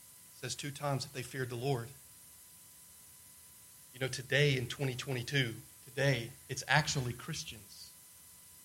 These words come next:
who do not need to be paralyzed by fear. Today, in the times in which we're living. No, no, no, no. In the times in which we're living. Today.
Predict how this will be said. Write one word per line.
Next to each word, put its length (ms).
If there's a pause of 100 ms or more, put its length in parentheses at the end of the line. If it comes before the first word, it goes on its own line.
(800)
who 80
do 160
not 220
need 140
to 60
be 120
paralyzed 560
by 80
fear. 240
Today, 240
in 100
the 80
times 380
in 80
which 180
we're 160
living. 280 (1400)
No, 100
no, 140 (260)
no, 140
no. 260 (380)
In 160
the 80
times 400
in 120
which 240
we're 300
living. 260 (360)
Today. 340